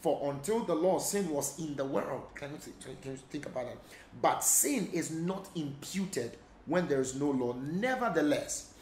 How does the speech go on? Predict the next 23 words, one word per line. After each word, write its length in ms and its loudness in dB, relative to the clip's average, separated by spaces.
death 400 4
reigned 840 6
from 340 -2
Adam 540 0
to 100 -2
Moses, 800 6
even 500 2
over 360 8
them 320 4
that 160 4
have 280 -2
not 220 -4
sinned 500 0
after 240 0
the 100 0
similitude 540 -2
of 120 -4
Adam's 480 -2
transgression, 680 -2
who 520 4
is 220 2
the 120 2
figure 460 -2